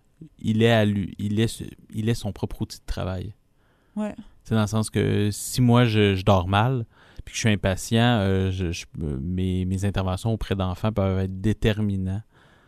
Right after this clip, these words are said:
Speaker 1: Euh,
Speaker 2: Ouais.
Speaker 1: peuvent être déterminantes, en fait, s-, sur leur développement. Mais vous, en fait,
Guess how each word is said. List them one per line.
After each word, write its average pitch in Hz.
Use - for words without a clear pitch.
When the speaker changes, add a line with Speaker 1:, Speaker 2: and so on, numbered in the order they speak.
Speaker 1:
Euh, 90
Speaker 2:
Ouais. 98
Speaker 1:
peuvent 107
être 104
déterminantes, 107
en 101
fait, 110
s-, -
sur -
leur 101
développement. 95
Mais 101
vous, 110
en 101
fait, 117